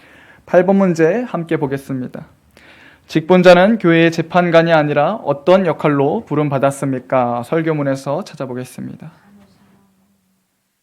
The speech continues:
네, 간호사 혹은 어머니로 부름받았습니다.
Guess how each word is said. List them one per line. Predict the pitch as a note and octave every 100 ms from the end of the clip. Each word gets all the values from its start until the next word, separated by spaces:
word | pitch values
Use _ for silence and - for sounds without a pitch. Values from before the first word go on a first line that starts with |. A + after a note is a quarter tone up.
| _ _ _ - _ _ -
네, | C#3+
간호사 | C3+ D#3+ F#3 A3+ A3 F3+ G#3
혹은 | G3+ F#3+ F3 E3+
어머니로 | C#3+ E3 G3+ G#3 D#3 C#3+ A#3 B3+
부름받았습니다. | - D3 C#3 C3+ C#3 - C3 B2 - - F#3+